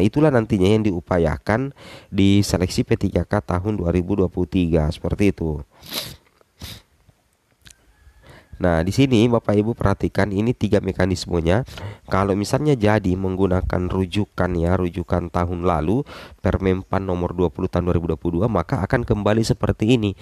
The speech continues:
Akan ada seleksi penempatan guru lulus P G. Jika masih tersedia formasi,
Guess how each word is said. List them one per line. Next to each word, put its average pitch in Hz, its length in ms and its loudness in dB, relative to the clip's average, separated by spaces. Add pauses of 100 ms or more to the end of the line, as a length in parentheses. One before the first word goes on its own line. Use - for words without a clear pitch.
(560)
Akan 90 320 -2
ada 92 240 2
seleksi 95 400 -2
penempatan 98 640 -2
guru 92 160 0
lulus 87 240 -2
P 85 160 2
G. 110 240 2
Jika 101 240 -2
masih 90 240 -2
tersedia 92 320 2
formasi, 90 720 0